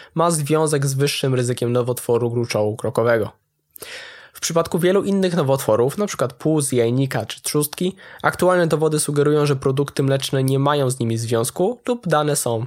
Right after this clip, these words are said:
niejednoznaczne. Dość ważnym zagadnieniem w kontekście spożycia produktów mlecznych jest również ich wpływ na ryzyko wystąpienia trądziku. Otóż wspomniany już wzrost I G F jeden, wywołany spożyciem mleka,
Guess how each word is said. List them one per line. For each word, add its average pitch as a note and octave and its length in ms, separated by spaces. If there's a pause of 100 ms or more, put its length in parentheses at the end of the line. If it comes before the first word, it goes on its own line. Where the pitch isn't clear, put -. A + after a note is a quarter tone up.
niejednoznaczne. B2 760 (920)
Dość D3 300
ważnym F3+ 340
zagadnieniem C#3 580
w - 60
kontekście B2+ 420
spożycia C3+ 440
produktów B2+ 460
mlecznych D#3+ 540
jest F3 260
również D#3 420
ich - 140
wpływ - 300
na C3 120
ryzyko B2+ 360
wystąpienia A#2 600
trądziku. A#2+ 580 (600)
Otóż C#3+ 300
wspomniany D#3+ 420
już D3 200
wzrost D3 480
I C3 100
G A#2 180
F A#2+ 120
jeden, C3 440
wywołany B2 460
spożyciem A2 440
mleka, A2+ 420